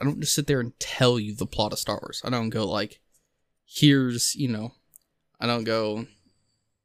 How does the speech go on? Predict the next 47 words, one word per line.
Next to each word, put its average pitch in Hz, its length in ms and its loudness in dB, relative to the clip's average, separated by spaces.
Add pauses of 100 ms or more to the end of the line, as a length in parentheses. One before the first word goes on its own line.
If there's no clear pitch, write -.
(520)
you 113 80 -4
know, 107 300 -6
<laughs> - 60 -8
"Anakin's 160 1000 6
this 143 140 0
little 143 140 4
boy, 139 260 6
who 127 80 4
wins 139 160 4
a 135 40 0
pod 123 300 2
race, 110 520 -4
you 120 80 0
know, 107 200 0
becomes 131 440 4
Jedi, 123 440 4
kills 123 340 4
Jedi, 113 720 0
you 139 120 2
know, 110 140 2
son 113 380 4
saves 113 340 -4
him," 113 200 -8 (280)
and 139 160 8
just 139 180 2
go 143 100 2
through 139 160 2
all 131 80 4
the 120 80 0
movies 117 360 0
like - 160 -10
that. 110 200 -4 (320)
No, 131 160 4
you 113 220 -2
have 135 340 -4
to, 143 100 -8
like, 113 380 -6 (560)
give 143 400 6
people 143 400 -2
something 135 500 2
to - 140 -6
look 120 180 -6
forward 120 400 -4
to, 120 140 -4
something 120 380 -4
to 123 100 -4
discover. 113 600 -4